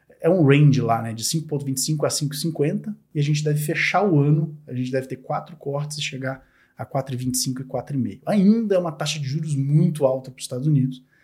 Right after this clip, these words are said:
é, mas, ah, a gente acha que isso vai acontecer. Então, diante disso, desse cenário, né, ou seja, taxa de juros no topo, espera cair.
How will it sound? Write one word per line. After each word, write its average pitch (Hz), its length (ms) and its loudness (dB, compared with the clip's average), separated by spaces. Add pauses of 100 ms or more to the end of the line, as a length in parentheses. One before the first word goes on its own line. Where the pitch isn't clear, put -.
(300)
é, 123 400 -2
mas, 127 840 -2
ah, 120 580 -8
a 127 60 -8
gente 123 260 -4
acha 120 240 -6
que - 140 -14
isso 120 100 -10
vai 131 80 -6
acontecer. - 480 -6
Então, 208 360 2 (300)
diante 202 440 6
disso, 147 360 -4
desse 180 240 4
cenário, 151 460 0
né, 160 320 -2
ou 147 60 -10
seja, 110 320 -4 (600)
taxa 131 240 0
de 147 80 4
juros 151 200 4
no 180 100 -2
topo, - 380 0 (340)
espera 156 380 6
cair. 131 420 2